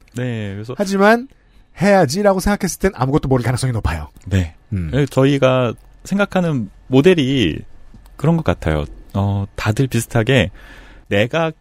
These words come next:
Speaker 1: 앞으로 겪게 될 위험들을 염두에 두게 되는 거예요.
Speaker 2: 음.
Speaker 1: 내가 겪을 수도 있지만 내 동료들이 겪을 수 있고
Speaker 2: 음.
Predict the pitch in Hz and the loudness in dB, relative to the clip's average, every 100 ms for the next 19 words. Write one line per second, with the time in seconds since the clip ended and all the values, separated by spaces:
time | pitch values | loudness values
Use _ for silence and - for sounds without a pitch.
0 | _ 95 - - 147 - 92 - 127 117 | _ -6 -4 -2 -2 0 -4 0 0 2
1 | 107 92 123 147 135 123 107 92 87 82 | 0 4 4 4 2 0 0 2 2 -2
2 | 73 - - 101 110 110 82 80 73 71 | -4 -6 2 2 4 2 0 -6 -6 -8
3 | 71 73 80 85 - _ 135 110 - - | -8 -6 -6 -6 -12 _ -4 -4 -6 -2
4 | 95 104 107 - 101 - 87 - 98 131 | 0 2 0 -4 -6 -4 -6 -4 0 0
5 | 190 - _ 90 87 98 104 98 85 80 | 0 -6 _ -2 0 2 2 2 -2 -6
6 | 78 - 73 - 113 175 - 101 78 | -6 -8 -10 -6 -2 -2 -4 -12 -12